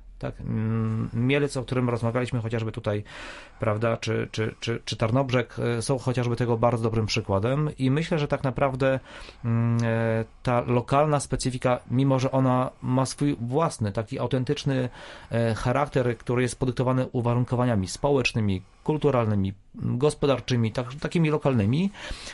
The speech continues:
e, powodują, że, że, że te wybory zawsze będą inne od tych wyborów parlamentarnych, czy chociażby wyborów do Parlamentu Europejskiego.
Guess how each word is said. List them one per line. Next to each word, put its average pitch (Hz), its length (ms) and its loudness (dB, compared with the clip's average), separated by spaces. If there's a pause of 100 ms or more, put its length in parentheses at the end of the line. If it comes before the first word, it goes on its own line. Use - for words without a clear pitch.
e, 135 280 2
powodują, 156 540 2
że, 147 220 0
że, 143 240 2
że 143 140 2
te 151 180 0
wybory 143 260 4
zawsze 151 240 0
będą 120 220 4
inne 113 300 2
od 110 120 -2
tych 110 180 -2
wyborów 107 320 0
parlamentarnych, 104 880 0
czy 113 120 -2
chociażby 107 360 0
wyborów 107 280 2
do 107 100 0
Parlamentu 104 420 2
Europejskiego. 101 680 -2